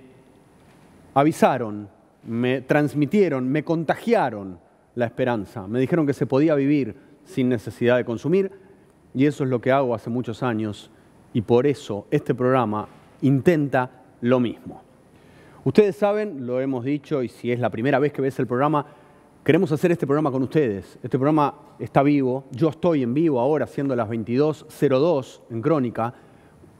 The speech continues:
Primero porque estoy vivo, a pesar de que me podría haber muerto un montón de veces por consumo. Y como estoy vivo, quiero invitar a más vida, quiero contagiar vida. E invitamos a que ustedes nos cuenten sus historias. Pueden entrar en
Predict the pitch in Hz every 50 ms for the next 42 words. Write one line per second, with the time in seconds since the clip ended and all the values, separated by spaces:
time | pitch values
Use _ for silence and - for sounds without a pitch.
0 | - - - 170 220 269 254 180 269 143 147 - 180 147 165 185 196 196 220 226
1 | 214 - - - - - _ _ - 110 107 127 107 156 156 156 143 120 131 127
2 | 123 120 104 - 120 117 127 139 151 143 131 131 120 135 160 175 185 165 147 127
3 | - 131 131 135 135 131 127 180 180 170 151 147 143 123 - - - 107 - -
4 | 104 90 - 107 98 - - 113 101 95 95 92 - - - - - - - -
5 | - - - - - 131 - 147 151 151 139 - - 214 208 208 220 220 202 175
6 | 165 170 170 - - - - - - - - 143 139 135 139 131 123 127 131 120
7 | 156 151 151 - 127 131 147 143 117 127 120 120 117 110 107 104 104 101 - -
8 | 131 123 107 131 117 - 117 - - 165 147 127 110 104 110 117 117 110 101 101
9 | 101 92 - _ _ _ _ _ _ _ _ _ - - - - 131 131 135 135
10 | 135 123 - 185 175 131 120 113 107 - - - _ - - - - 120 117 135
11 | 127 - 185 185 165 135 139 - - - 170 170 139 151 143 151 147 - - 131
12 | 117 - 123 110 - - 120 110 101 98 90 82 87 - - - 160 170 170 165
13 | 151 131 - 165 170 160 151 143 135 127